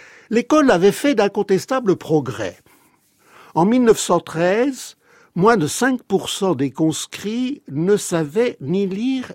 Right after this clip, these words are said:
ni écrire. Mais le certificat d'études ne concernait que les bons élèves. Le maître, d'ailleurs, ne présentait à l'examen que ceux qu'il pensait capables de réussir.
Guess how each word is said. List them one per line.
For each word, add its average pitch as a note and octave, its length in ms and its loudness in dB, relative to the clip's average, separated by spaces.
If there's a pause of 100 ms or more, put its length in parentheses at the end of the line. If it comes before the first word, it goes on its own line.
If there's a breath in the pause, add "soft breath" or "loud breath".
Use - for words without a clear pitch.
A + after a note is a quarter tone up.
ni A3+ 240 -2
écrire. B2+ 540 -6 (580 loud breath)
Mais D4+ 220 6
le C#4 140 6
certificat C#3+ 640 -4
d'études C4 580 -4
ne D#3+ 180 -2
concernait F#3+ 760 -6
que - 160 -6
les C#4 180 -2
bons G3+ 240 -6
élèves. F#3+ 500 -6 (880 soft breath)
Le F3 160 4
maître, A#3+ 400 6
d'ailleurs, G3+ 640 0 (460 loud breath)
ne G3 140 6
présentait F#3 600 2
à D#3+ 80 6
l'examen F3+ 800 -2 (120)
que B3+ 160 -2
ceux D4 600 0 (100)
qu'il G#3 300 -6
pensait A#3 680 0
capables A#3+ 540 2
de F#3 100 4
réussir. D#3 840 -2